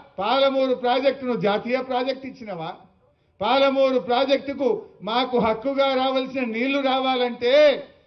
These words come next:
ఒక ట్రిబ్యునల్ కాన్స్టిట్యూట్ చేయమంటే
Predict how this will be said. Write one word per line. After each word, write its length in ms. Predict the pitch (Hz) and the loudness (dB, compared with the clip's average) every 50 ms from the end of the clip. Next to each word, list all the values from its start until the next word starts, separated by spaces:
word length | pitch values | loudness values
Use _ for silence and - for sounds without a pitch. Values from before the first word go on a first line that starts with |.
| _ _ - | _ _ -12
ఒక 180 | 165 165 208 | -10 -8 -8
ట్రిబ్యునల్ 680 | 202 202 - 170 190 196 185 220 233 262 277 285 285 | -8 -8 -6 -4 -4 -4 -2 -2 0 0 0 0 0
కాన్స్టిట్యూట్ 560 | 277 247 247 247 240 - - 262 254 208 180 233 | -2 -2 -2 -2 -2 -6 -10 -10 -10 -8 -6 -6
చేయమంటే 720 | 233 226 226 220 220 190 220 226 220 202 190 175 - - | -6 -6 -6 -10 -10 -8 -6 -4 -4 -4 -4 -8 -12 -18